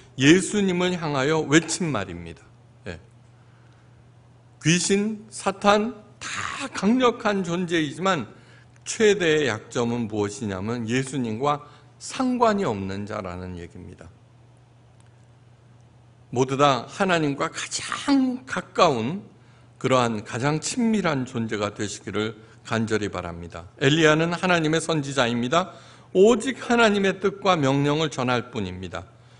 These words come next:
그런데 그 하나님의 뜻과 명령이 아합 왕을 괴롭게 만듭니다. 귀찮게 만듭니다. 그래서 하나님의 말씀을 전하는 엘리야를 죽이려고 합니다.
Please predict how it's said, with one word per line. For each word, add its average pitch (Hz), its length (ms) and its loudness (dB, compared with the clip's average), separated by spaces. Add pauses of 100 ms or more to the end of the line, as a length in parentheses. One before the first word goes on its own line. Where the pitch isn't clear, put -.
(200)
그런데 127 380 2
그 143 100 0
하나님의 143 500 2
뜻과 151 280 0
명령이 131 800 0 (240)
아합 190 360 2
왕을 175 280 0
괴롭게 151 420 2
만듭니다. 127 600 0
귀찮게 190 560 -2
만듭니다. 113 680 -2 (680)
그래서 117 400 -2
하나님의 143 520 2
말씀을 120 500 -2
전하는 127 560 -2 (220)
엘리야를 131 840 0
죽이려고 143 720 -6
합니다. 90 400 -14